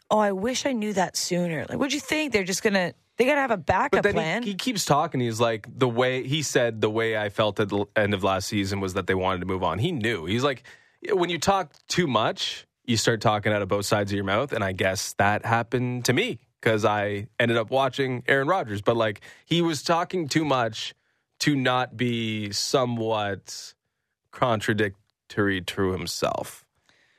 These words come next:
Speaker 2: Anyway, he wanted to tell this story about how the darkness helped him make his decision and how the Packers are the ones holding things up. And maybe they are because they deserve some compensation for a guy who's won a couple M V Ps recently.
Speaker 1: Mm-hmm.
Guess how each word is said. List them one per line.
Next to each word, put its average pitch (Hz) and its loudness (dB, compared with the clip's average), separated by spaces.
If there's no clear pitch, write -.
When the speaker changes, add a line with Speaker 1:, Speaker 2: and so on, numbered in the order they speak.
Speaker 2:
Anyway, 104 0
he 113 0
wanted 120 2
to 123 0
tell 113 2
this 110 -2
story 98 0
about 95 0
how 95 -2
the 120 4
darkness 110 0
helped 98 -2
him 101 2
make 95 0
his 98 -2
decision 95 0
and 92 -2
how 98 0
the 95 -4
Packers 98 -2
are 98 -6
the 98 0
ones 95 0
holding 95 -2
things 95 0
up. 104 2
And 139 0
maybe 214 2
they 110 -2
are 98 -2
because 135 -2
they 113 2
deserve 120 -2
some 113 0
compensation 98 0
for 95 0
a 95 -2
guy 95 2
who's 92 -4
won 95 0
a 92 -4
couple 90 0
M 90 -2
V 92 -4
Ps 95 -4
recently. 110 0
Speaker 1:
Mm-hmm. - -20